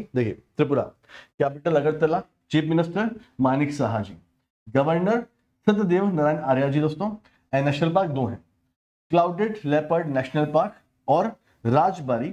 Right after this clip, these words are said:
नेशनल पार्क दोस्तों, ये दो नेशनल पार्क यहाँ पे हैं गाइस, ठीक है भाई लोग। चलिए, अब लास्ट इन्फॉर्मेशन गाइस, तो आज दिन के बारह बजे हम आपसे मिल रहे हैं बारह से तीन दोस्तों, मैराथन क्लास के लिए,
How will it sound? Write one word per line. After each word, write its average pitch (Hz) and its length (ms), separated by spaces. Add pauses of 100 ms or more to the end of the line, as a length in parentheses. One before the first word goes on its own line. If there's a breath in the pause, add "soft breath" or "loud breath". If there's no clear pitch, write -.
(140)
नेशनल 113 260
पार्क 110 180
दोस्तों, - 920
ये 143 80
दो 160 240
नेशनल 180 180
पार्क 190 140
यहाँ 123 220
पे 120 120
हैं 95 120
गाइस, 90 280 (880)
ठीक 160 80
है 175 60
भाई 180 120
लोग। 214 280 (120)
चलिए, 120 240 (420 loud breath)
अब 135 140
लास्ट 165 260
इन्फॉर्मेशन 180 380
गाइस, 175 300 (380)
तो 160 60 (120)
आज 175 260
दिन 185 180
के 185 100
बारह 135 300
बजे 156 260 (160)
हम 143 140
आपसे 147 260
मिल 127 140
रहे 127 160
हैं 170 120 (800)
बारह 143 240
से 147 100
तीन 139 200
दोस्तों, 143 320 (400 soft breath)
मैराथन 135 460
क्लास 135 220
के 139 160
लिए, 143 180